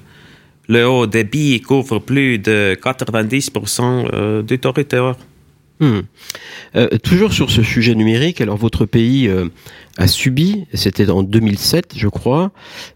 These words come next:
Speaker 2: une cyberattaque massive, due sans doute, euh, à la Russie. Et, et depuis cette date, quelles mesures, euh, l'Estonie a-t-elle prises pour éviter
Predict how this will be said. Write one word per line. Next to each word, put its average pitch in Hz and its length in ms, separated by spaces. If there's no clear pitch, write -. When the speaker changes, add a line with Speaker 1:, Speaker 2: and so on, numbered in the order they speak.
Speaker 2:
une 104 260
cyberattaque 127 800
massive, 107 680
due 117 420
sans - 320
doute, 117 320
euh, 98 160
à 98 80
la 98 100
Russie. 147 380
Et, - 240
et 123 60
depuis 160 260
cette 160 240
date, 202 320
quelles 170 220
mesures, 156 760
euh, 120 360
l'Estonie 147 720
a-t-elle 123 320
prises 180 480
pour 113 320
éviter 143 600